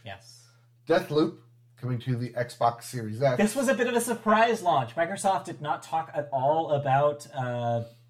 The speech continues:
Speaker 1: Deathloop coming to Xbox this week until basically some people started seeing it on their dashboards, little ads for it.
Speaker 2: Mm-hmm.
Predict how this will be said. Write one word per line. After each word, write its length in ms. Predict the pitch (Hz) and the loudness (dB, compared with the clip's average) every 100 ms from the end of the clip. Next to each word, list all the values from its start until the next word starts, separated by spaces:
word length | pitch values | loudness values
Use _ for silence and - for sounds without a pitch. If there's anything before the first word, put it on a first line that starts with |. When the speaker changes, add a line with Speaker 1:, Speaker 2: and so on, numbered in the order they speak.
| _ 127 | _ -4
Speaker 1:
Deathloop 380 | 127 131 127 | -4 -2 -2
coming 240 | 120 131 131 | -2 -2 0
to 40 | |
Xbox 560 | 135 131 - 139 131 - | -2 -4 0 0 0 -4
this 200 | 139 135 | -8 -6
week 300 | 143 151 - _ _ _ - | -6 -6 -10 _ _ _ -2
until 300 | 135 139 131 | -2 0 0
basically 680 | 127 123 135 131 123 117 - _ - | 0 -2 -4 -4 -4 -6 -8 _ -6
some 200 | 139 135 | -2 -2
people 260 | 143 143 | -2 -4
started 360 | 139 135 127 120 | -2 -2 -2 -4
seeing 260 | 131 131 | -6 -6
it 40 | 127 | -4
on 120 | 120 | -4
their 100 | 117 | -4
dashboards, 680 | 113 113 131 - 139 143 143 | -2 -2 -2 -2 0 0 0
little 200 | 127 131 | -4 -6
ads 360 | 117 110 127 131 | -4 -4 -4 -10
for 220 | - 196 | -4 -2
it. 100 | 220 | 0
Speaker 2:
Mm-hmm. 100 | 127 | -2